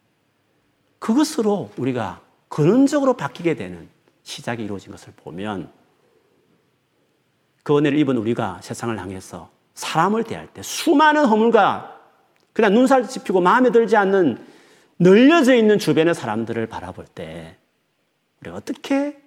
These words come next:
행동해야 되는지를 주께서 우리에게 말씀해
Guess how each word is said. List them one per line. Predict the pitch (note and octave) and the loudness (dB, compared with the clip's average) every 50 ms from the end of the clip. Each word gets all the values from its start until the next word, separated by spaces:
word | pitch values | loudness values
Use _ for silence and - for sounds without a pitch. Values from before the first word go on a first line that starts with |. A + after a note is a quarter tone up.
| _ _ | _ _
행동해야 | - D#3+ D3 D3 B2+ A2+ G#2 G#2 G#2+ G#2+ | -8 -6 -6 -4 -6 -6 -6 -8 -10 -12
되는지를 | - E2 D2+ D2+ D2+ - - - D2+ E2 F#3 G3+ - _ _ _ _ _ _ _ _ _ _ _ _ _ _ _ _ _ _ _ _ _ _ _ | -14 -16 -20 -20 -20 -20 -20 -20 -16 -16 -16 -16 -18 _ _ _ _ _ _ _ _ _ _ _ _ _ _ _ _ _ _ _ _ _ _ _
주께서 | _ _ A2 - - G2 | _ _ -16 -14 -14 -14
우리에게 | F#2 - F2 F2 | -16 -16 -16 -14
말씀해 | E2+ D2 - - - F#2+ F2+ F2 E2+ F2 | -14 -12 -10 -10 -10 -8 -10 -10 -12 -14